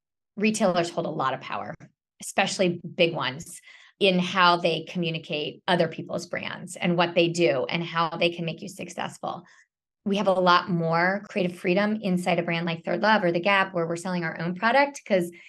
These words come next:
it's only us to decide how we go to market with that. When you're at a Sephora or a, a bigger company, um, that sells other people's products, it's a collaboration with the brand and you. And, you know, I think that's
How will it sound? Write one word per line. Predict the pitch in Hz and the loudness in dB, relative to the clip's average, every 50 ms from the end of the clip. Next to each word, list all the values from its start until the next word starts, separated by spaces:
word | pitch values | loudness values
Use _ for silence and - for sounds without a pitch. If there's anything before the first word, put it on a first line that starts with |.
| - - - _ _ | -20 -20 -20 _ _
it's | - 208 - | -6 -4 -2
only | 220 214 214 208 190 - | 0 2 2 2 2 2
us | 170 175 175 175 180 - | 2 0 0 -2 -6 -8
to | - 185 | -6 -6
decide | 185 180 - 160 156 165 175 180 | -4 -4 -2 0 2 2 2 2
how | 175 180 | 2 0
we | 170 175 170 | 0 0 -2
go | 170 165 | -2 -2
to | 165 160 | -4 -4
market | 160 160 156 - - - | -4 -6 -6 -6 -6 -4
with | - 185 185 - | -4 -4 -2 0
that. | 202 196 202 208 202 208 - - _ _ _ _ _ _ _ _ _ _ _ | 2 4 4 2 2 -2 -8 -18 _ _ _ _ _ _ _ _ _ _ _
When | 202 190 190 | 0 2 2
you're | 185 185 | 4 4
at | 180 180 175 170 175 175 165 - - | 6 6 6 6 4 2 -2 -6 -8
a | 196 180 | -8 -6
Sephora | - 208 180 - - 180 170 170 160 160 160 - | -6 -8 -10 -6 -4 -2 0 0 0 -2 -2 0
or | 175 170 | 0 2
a, | 170 165 165 165 170 - _ _ | 2 2 0 -2 -4 -10 _ _
a | 208 175 | -4 -2
bigger | 185 180 170 175 170 170 | 0 2 2 2 0 0
company, | 175 170 170 170 180 165 160 160 160 165 160 - - - - 196 | -2 -4 -4 -2 -2 -2 -2 -2 -2 -2 -4 -6 -8 -8 -8 -6
um, | 180 165 180 208 214 | -4 -4 -4 -4 -2
that | 185 180 180 180 | 0 -2 0 0
sells | - 175 170 170 - | 0 -2 -2 -2 -2
other | 180 175 175 170 | 0 0 0 0
people's | 170 - 175 175 175 165 165 - | -2 -4 -6 -6 -6 -8 -8 -8
products, | - - 170 165 165 160 156 - - - - - | -4 -2 0 2 2 2 0 -2 -4 -12 -14 -12
it's | - 185 - - | -10 -10 -10 -12
a | - | -14
collaboration | - - - 190 170 170 175 165 170 165 170 170 - 208 196 202 196 | -12 -6 -2 -2 -2 0 0 0 2 2 0 0 -2 -2 -2 -2 0
with | 180 170 170 - | 0 -2 -2 -4
the | 175 | -6
brand | 170 180 175 170 170 170 165 175 180 180 180 180 | -8 -6 -4 -4 -2 -2 0 0 0 -2 -2 -4
and | 175 165 165 170 165 160 | -4 -4 -2 -2 -2 -2
you. | 160 160 165 165 185 226 254 247 - - - - _ _ _ _ _ - | 0 0 2 2 2 0 -2 -4 -10 -16 -20 -20 _ _ _ _ _ 0
And, | 180 170 165 160 160 160 165 160 160 - - _ - | 2 4 4 2 2 0 -4 -4 -6 -10 -12 _ -6
you | 190 175 | -4 -2
know, | 165 165 - | -2 -2 -4
I | - 175 | -6 -4
think | 175 185 170 165 165 | -2 -2 -2 -2 0
that's | - 160 160 156 - | 0 0 0 -2 -4